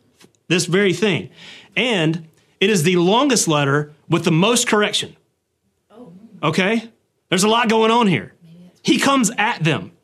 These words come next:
Speaker 1: which makes, it makes this exciting and, and kind of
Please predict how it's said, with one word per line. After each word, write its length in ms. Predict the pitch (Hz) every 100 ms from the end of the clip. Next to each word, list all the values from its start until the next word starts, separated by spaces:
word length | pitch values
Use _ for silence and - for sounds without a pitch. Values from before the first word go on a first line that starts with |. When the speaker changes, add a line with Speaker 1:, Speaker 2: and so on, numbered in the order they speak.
| _ _ _ _ _ _ - _ _ _ _ _ -
Speaker 1:
which 320 | 190 202 233
makes, 360 | 180 240 233 - _ _ _ _
it 160 | 190 202
makes 240 | 208 240
this 280 | 214 190 - - _ -
exciting 760 | 160 - - 240 127 117 135 -
and, 240 | 165 160 165
and 400 | 160 165 156 -
kind 160 | 220
of 220 | 160 143